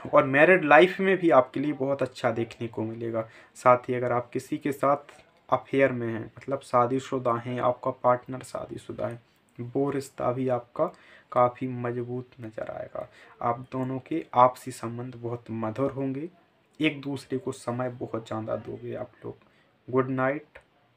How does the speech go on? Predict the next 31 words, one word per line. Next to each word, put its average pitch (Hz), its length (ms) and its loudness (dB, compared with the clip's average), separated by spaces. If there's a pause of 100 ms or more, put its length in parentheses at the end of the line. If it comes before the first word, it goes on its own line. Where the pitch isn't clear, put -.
(300)
साथ 127 360 6
में 135 120 -2
ही 127 100 -4
होगी, 127 440 -8
अलग 135 260 0
नहीं 120 220 -6
होगी, 123 380 -10
है 131 160 -8
ना। 233 100 -10 (340)
गुड 135 140 0
मॉर्निंग 127 420 -2
भी - 120 -16
साथ - 380 -2
में 123 80 -10
ही 120 80 -10
होगी, 117 280 -8
बिना 131 240 -2
उनके 131 300 -4
मैसेज 127 380 -8
के - 120 -8
आप 160 140 -4
सोओगे 120 480 -8
नहीं, 120 120 -10 (100)
वो 131 160 -4
स्थिति - 380 -16
होने 120 220 -8
वाली 113 260 -6
है। 120 80 -12 (400)
तो 139 80 -2
बहुत 135 340 0
ज़्यादा 131 340 0